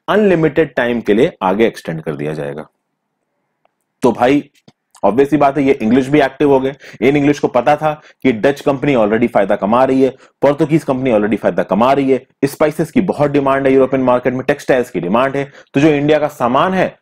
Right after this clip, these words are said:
बहुत हद तक डिमांडेड है हमारी कंट्री में, यूरोपियन कंट्रीज में, दुनिया की दूसरी कंट्रीज में। देखा जाए तो इंडिया से जो आगे के साउथ ईस्ट एशियन के बीच का जो ट्रेड है वो भी बड़ा ल्यूक्रेटिव है,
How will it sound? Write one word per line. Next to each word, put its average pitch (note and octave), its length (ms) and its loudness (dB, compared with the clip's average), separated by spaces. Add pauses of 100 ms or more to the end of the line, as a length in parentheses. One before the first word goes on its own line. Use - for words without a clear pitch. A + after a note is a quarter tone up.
(120)
बहुत F2+ 220 -6
हद F2+ 140 -2
तक G#2 60 2
डिमांडेड G#2 420 0
है D#3+ 60 -2
हमारी D3 240 0
कंट्री C#3+ 280 0
में, C#3+ 120 0
यूरोपियन C3 320 2
कंट्रीज C3 300 -2
में, C3+ 100 -2
दुनिया A#2 220 2
की A2 100 0
दूसरी A2 240 0
कंट्रीज C3+ 320 0
में। C3 200 -8 (380)
देखा D3 240 2
जाए D#3 180 0
तो D#3 240 0 (260)
इंडिया D3 340 4
से D#3+ 300 0 (300)
जो C3+ 280 0
आगे A#2 280 2
के D3 100 -2
साउथ B2+ 320 2
ईस्ट C#3+ 180 0
एशियन C3 260 0
के C3+ 80 0
बीच C3 200 2
का D3 80 2
जो D3 100 4
ट्रेड D3 280 2
है C#3+ 60 0
वो F#2 140 -4
भी G#2+ 100 0
बड़ा B2+ 180 2
ल्यूक्रेटिव C3 500 0
है, C3+ 80 -14